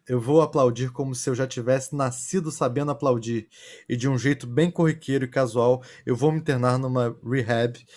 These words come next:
usar barba e quando dividirem experiências extremamente pessoais comigo, vou dizer:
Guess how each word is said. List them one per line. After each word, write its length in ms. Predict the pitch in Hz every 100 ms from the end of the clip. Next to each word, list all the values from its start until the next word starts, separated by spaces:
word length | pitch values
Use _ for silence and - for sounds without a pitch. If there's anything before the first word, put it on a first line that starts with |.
| - - -
usar 480 | 127 113 131 131 127
barba 540 | 120 120 135 131 135 120
e 100 | 127
quando 260 | - 143
dividirem 540 | 135 131 135 120 143 151
experiências 800 | - 147 123 120 127 147 139 - - - -
extremamente 640 | 123 - 180 190 160 160
pessoais 420 | 156 - 139 127
comigo, 340 | - 131 131 127
vou 140 | 135
dizer: 340 | 117 107 95